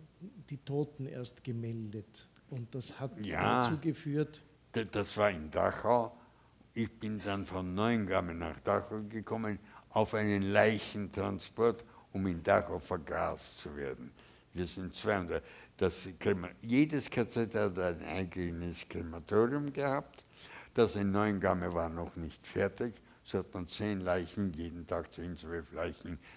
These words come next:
Speaker 2: nach Hamburg geschickt. Jetzt muss man wirklich, jetzt werden Sie anfangen, Zweifel an meine Worte zu haben.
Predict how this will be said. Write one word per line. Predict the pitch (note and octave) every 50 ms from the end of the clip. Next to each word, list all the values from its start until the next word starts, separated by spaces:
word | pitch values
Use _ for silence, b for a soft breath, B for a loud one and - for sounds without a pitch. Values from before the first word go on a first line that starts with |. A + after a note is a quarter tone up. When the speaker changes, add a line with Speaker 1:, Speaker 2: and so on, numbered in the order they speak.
| B B
Speaker 2:
nach | F2 E2+ - -
Hamburg | E2+ E2+ E2 D#2 D2+ D#2 D#2 - -
geschickt. | - E2 D#2 - F2 E2 - - _ _ b b b b b b b b b
Jetzt | - A2 G#2 - -
muss | A2+ A2 G#2+ F#2+ -
man | G#2+ G#2 G2+
wirklich, | G#2 A#2+ A#2+ G#2 A2 G2+ G2 F2+
jetzt | - G#2 G2+ G2 -
werden | G2+ G#2+ A2+ G#2+ F2+
Sie | E2+ F#2+ F#2+ -
anfangen, | - A#2+ B2 A#2+ G2+ G#2 G#2+ G#2+ G#2 F#2+ F#2 E2+ B B B B B B B B B B B B B B B _ -
Zweifel | - - - B2+ B2+ D3+ E3+ D#3+ - - C3 C3
an | A#2+ A2 G#2+
meine | A2 A2 A2 G#2 G2+ G2 F#2+ F#2+
Worte | G#2 G#2 G2+ F#2+ G2+ - F2+ E2
zu | - - - E2
haben. | D#2 D2 C#2+ C#2+ C2+ C2+